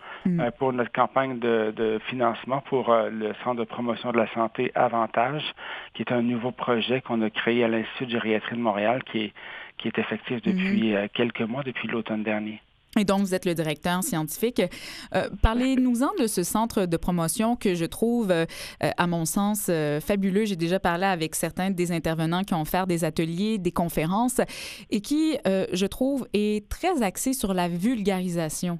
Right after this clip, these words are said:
Speaker 1: de l'information.
Speaker 2: Tout à fait. C'est un projet pour lequel on est très emballé parce que c'est un projet qui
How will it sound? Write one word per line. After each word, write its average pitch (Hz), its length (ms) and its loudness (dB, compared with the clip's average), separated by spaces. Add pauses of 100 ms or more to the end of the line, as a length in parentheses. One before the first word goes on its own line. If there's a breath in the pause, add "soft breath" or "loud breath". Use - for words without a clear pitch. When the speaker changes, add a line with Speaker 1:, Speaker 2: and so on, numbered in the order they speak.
(140)
Speaker 1:
de 175 100 2
l'information. 160 720 -2 (680 loud breath)
Speaker 2:
Tout - 180 4
à 147 120 6
fait. 151 380 4 (100)
C'est 143 160 -4
un 139 60 0
projet 143 380 -2 (100)
pour 147 120 2
lequel 139 280 2
on 135 100 2
est 131 160 -6
très 151 320 4
emballé 127 460 4
parce - 260 -4
que - 100 0
c'est - 180 -6
un 123 60 -2
projet 131 360 2 (120)
qui 131 280 -2